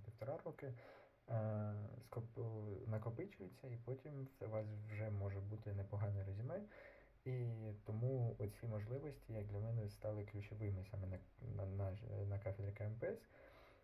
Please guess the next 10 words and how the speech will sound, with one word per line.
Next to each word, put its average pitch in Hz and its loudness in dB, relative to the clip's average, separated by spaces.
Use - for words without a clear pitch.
м, 107 6
які 151 -4
не 127 4
вирі-, 139 0
мо-, 151 8
може, 147 4
вирішують 135 2
долю, 185 0
але 117 4
саме, 117 4